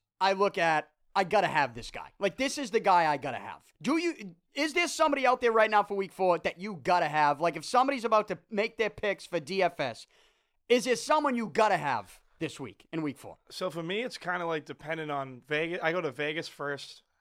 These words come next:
Speaker 2: I'll tr-, look at the spread, look at the total. Then I'll try to look at, think about the game flow and, like, where the game's gonna go and try to predict the player's narrative within the game flow.
Speaker 1: Mm-hmm.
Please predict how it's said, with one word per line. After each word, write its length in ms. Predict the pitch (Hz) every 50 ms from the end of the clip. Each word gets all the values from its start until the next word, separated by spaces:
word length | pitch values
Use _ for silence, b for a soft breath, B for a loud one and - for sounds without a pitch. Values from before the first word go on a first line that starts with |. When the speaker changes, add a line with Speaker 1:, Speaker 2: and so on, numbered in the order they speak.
| _ -
Speaker 2:
I'll 140 | 139 139 127
tr-, 160 | - - -
look 180 | - 151 151 151
at 60 | 151
the 60 | 131
spread, 520 | 123 - - _ 165 151 151 151 147 139 135
look 120 | 143 135
at 60 | 156
the 60 | 131 127
total. 520 | - - - 139 135 135 135 131 127 - _ _ _ _ _ _ _ _ _
Then 100 | - 151
I'll 100 | 156 151
try 220 | - - 175 156 156
to 180 | 151 143 139 - _ _ _ -
look 180 | 156 151 -
at, 120 | 156 147 - - - - - _ -
think 160 | 175 165 160
about 200 | 160 156 147 135
the 80 | 139
game 320 | 123 117 139 147 151 151 139
flow 220 | - - 147 143
and, 100 | 139 139
like, 100 | 139 131 127
where 180 | 131 147 147
the 100 | 143 143
game's 260 | 127 147 147 143 135
gonna 140 | 131 135 139
go 280 | 127 143 143 143 147 147
and 80 | 135
try 180 | - - 143 143
to 80 | 143 139
predict 320 | - 147 139 143 139 -
the 100 | - 131
player's 480 | - - - - 151 147 143 135 123 131
narrative 480 | 131 135 139 143 151 156 156 139 131
within 280 | 127 131 - 139 139 143
the 60 | 143
game 240 | 117 127 135 143 143
flow. 300 | - - 185 196 190 180 -
Speaker 1:
Mm-hmm. 180 | 160 175 156